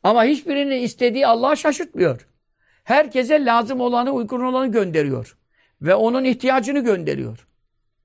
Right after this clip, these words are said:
Ama işte aynı şey midenin, işte beyne gideni,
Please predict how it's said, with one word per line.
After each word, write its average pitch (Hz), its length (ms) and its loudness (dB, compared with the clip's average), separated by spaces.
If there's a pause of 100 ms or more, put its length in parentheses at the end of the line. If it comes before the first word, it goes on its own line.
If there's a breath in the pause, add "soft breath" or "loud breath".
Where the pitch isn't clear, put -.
(580)
Ama 190 480 0 (400)
işte 170 200 -2
aynı 247 340 0
şey 294 340 2
midenin, 233 720 -2 (240 soft breath)
işte 147 260 -4
beyne 254 300 2
gideni, 254 580 0